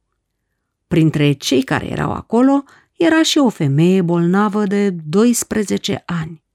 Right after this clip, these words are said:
Biata de ea fusese la mulți doctori și averea ei se terminase, iar în loc să se facă bine, starea ei se înrăutățise și mai mult. Încercând să se apropie de Isus,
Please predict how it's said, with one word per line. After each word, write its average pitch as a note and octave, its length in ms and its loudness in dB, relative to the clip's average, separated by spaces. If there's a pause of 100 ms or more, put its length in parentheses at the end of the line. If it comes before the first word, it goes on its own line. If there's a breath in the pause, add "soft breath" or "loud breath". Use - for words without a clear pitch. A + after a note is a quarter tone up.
(1040)
Biata F3+ 520 2
de D3 120 -4
ea C#3+ 300 -6
fusese G#3 400 -2
la G3+ 120 2
mulți A#3+ 460 0
doctori E3+ 480 0
și - 140 -6
averea F#3 360 0
ei F#3 160 4
se F3 160 -4
terminase, G3 840 -2 (320 loud breath)
iar B3+ 220 2
în B3 180 4
loc D4 200 2
să G3 120 -2
se F#3 140 -2
facă E3+ 300 -4
bine, A3 480 0 (540)
starea C4 480 0
ei A#3+ 300 4
se A3 180 -2
înrăutățise F#3+ 760 -2
și - 180 -4
mai D3+ 140 -4
mult. - 440 -10 (960)
Încercând G3 500 0
să D#3+ 100 -4
se - 160 -6
apropie D3+ 600 -4
de B2+ 120 -10
Isus, F#3 540 -2